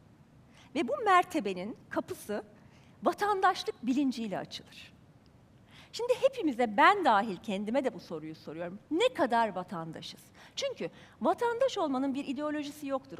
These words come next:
O partiye ya da bu partiye oy vermeniz ya da sempatik durmanız gerekmiyor. Hatta belki oy vermeniz bile gerekmeyebilir belli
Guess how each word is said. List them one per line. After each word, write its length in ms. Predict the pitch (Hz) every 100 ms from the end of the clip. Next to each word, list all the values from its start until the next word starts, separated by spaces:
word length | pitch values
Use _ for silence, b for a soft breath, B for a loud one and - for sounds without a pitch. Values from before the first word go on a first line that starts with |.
| -
O 80 |
partiye 380 | - 415 370 330
ya 60 | 320
da 80 | 302
bu 60 |
partiye 440 | 311 285 277 277 262
oy 200 | 233 233
vermeniz 420 | 220 220 220 214
ya 100 | 208
da 60 |
sempatik 580 | 208 254 294 285 285 -
durmanız 420 | 226 226 220 214
gerekmiyor. 560 | 214 202 202 - 156 - - b b b b b - - -
Hatta 420 | - - 440 403
belki 340 | 311 480 - - -
oy 260 | 339 453 320
vermeniz 540 | 311 285 294 302 208
bile 140 | 185
gerekmeyebilir 760 | 170 175 151 - 165 147 147 - B B -
belli 580 | 247 277 269 494 -